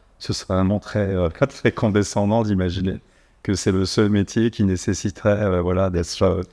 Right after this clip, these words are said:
équipé, euh, d'une, d'un désir de passion hors norme.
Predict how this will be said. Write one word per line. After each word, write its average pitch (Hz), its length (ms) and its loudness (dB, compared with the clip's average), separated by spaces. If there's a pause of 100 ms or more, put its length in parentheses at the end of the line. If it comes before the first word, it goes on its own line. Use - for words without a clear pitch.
(220)
équipé, 110 800 0
euh, 92 240 0
d'une, 92 480 -2
d'un 92 160 -6
désir 98 340 0
de 95 100 2
passion 92 480 -2
hors 90 140 2
norme. 95 500 0